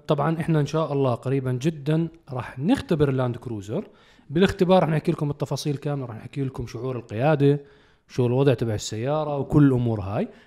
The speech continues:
راح تكون عندي تجربة يوم بإذن الله يوم عشرين، آه، ستة، يعني خلال الفترة القادمة أنا راح أكون بال-، بالحدث تبع أول تجربة قيادة. بعدين راح ناخد السيارة إن شاء الله مع صهيب وكريم يختبروا لكم إياها،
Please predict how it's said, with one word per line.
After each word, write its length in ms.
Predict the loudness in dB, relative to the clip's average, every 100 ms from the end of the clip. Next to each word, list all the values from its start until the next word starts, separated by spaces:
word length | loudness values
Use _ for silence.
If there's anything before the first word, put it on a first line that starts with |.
| _
راح 120 | -10
تكون 200 | -6 -4
عندي 160 | -2 0
تجربة 440 | 0 0 0 0
يوم 500 | 0 0 0 -2 -4
بإذن 320 | -6 -8 -6
الله 160 | -4 -4
يوم 240 | -4 -6
عشرين، 800 | -8 -10 -6 0 2 2 0 -4 -10
آه، 240 | -10 -8 -6
ستة، 380 | -6 -6 -6 -6 -10 _ -20 _
يعني 240 | -8 -6 -6
خلال 320 | -6 -4 -4
الفترة 360 | -6 -8 -8
القادمة 500 | -8 -4 -4 -4 -6 -8 -14 -4
أنا 140 | -2 0
راح 140 | -4
أكون 280 | -6 -6 -4
بال-، 480 | -4 -6 -6 -6 -8
بالحدث 640 | -8 -8 -8 -6 -6 -6
تبع 260 | -8 -10 -4
أول 260 | 0 0
تجربة 340 | -2 -6 -6 -8 -8
قيادة. 340 | -4 -2 -2 -6 -16 -6
بعدين 220 | -2 0
راح 100 | 0
ناخد 260 | 2 2 0
السيارة 360 | -2 -6 -8
إن 60 | -8
شاء 200 | -10 -6
الله 220 | -2 0
مع 120 | 0
صهيب 280 | -2 0 0
وكريم 300 | 0 -2 -4
يختبروا 360 | -4 -8 -6 -6
لكم 220 | -6 -6
إياها، 400 | -4 -2 0 -2